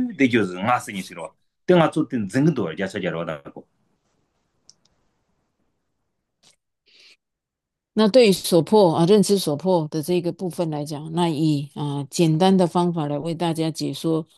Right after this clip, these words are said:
Speaker 2: 的话，就好比说啊，我们会说啊，我想要去某个地方啊，我要去吃饭，我要去工作，所以我们认为在运体上有一个我，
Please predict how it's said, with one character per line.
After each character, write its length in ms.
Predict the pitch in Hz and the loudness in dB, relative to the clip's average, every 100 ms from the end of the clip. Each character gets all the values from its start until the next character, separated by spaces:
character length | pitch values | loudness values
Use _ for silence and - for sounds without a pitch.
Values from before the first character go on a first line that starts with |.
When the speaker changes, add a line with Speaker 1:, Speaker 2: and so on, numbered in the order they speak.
| - | -10
Speaker 2:
的 80 | |
话， 320 | 151 165 160 - _ _ _ _ _ _ - | -4 -2 -2 -6 _ _ _ _ _ _ -4
就 160 | 208 | 2
好 180 | 170 170 | 4 4
比 80 | 170 | 2
说 280 | 143 170 165 | 0 0 0
啊， 200 | 143 139 | -2 -4
我 140 | 139 | -6
们 200 | 139 147 | -6 -4
会 160 | 156 180 | 0 -2
说 240 | 160 170 | 0 -4
啊， 100 | 156 | -4
我 200 | 143 156 | -4 -4
想 180 | 156 151 | -4 -6
要 100 | 160 | -6
去 180 | 160 180 | -4 -4
某 180 | 151 147 | -4 -6
个 80 | |
地 200 | 156 170 151 | -6 -4 -4
方 220 | 151 143 | -6 -8
啊， 140 | 139 | -8
我 220 | 135 143 | -6 -4
要 240 | 143 160 156 | 0 0 0
去 180 | - 160 | -2 -4
吃 200 | - 160 | -2 -2
饭， 300 | 175 160 147 | 0 -2 -2
我 100 | 143 | -4
要 180 | 151 | -4
去 300 | 156 - 165 156 | -6 -2 -2 -2
工 220 | - 175 | -2 -2
作， 280 | 180 185 160 _ - - _ | -2 -4 -6 _ -20 -20 _
所 160 | - 202 | -8 -4
以 40 | |
我 40 | 180 | -2
们 160 | 147 | -2
认 220 | 160 214 175 | -4 -4 -4
为 100 | 147 | -4
在 220 | - 170 | -4 -4
运 200 | 175 175 | -2 -4
体 120 | 151 | -4
上 240 | - 165 | -6 -6
有 100 | 143 | -6
一 80 | 143 | -8
个 140 | 156 151 | -6 -6
我， 360 | - - - | -6 -10 -10